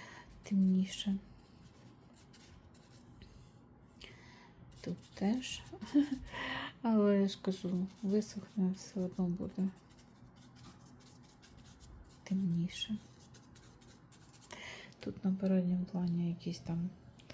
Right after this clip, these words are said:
якусь траву намалювала. Можливо, теж на неї положити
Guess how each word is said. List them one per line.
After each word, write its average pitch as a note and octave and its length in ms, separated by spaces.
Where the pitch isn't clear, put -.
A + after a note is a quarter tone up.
якусь G3 320
траву B3 440
намалювала. G3+ 920
Можливо, F3 500
теж - 300
на F#3 220
неї G#3 340
положити G3+ 680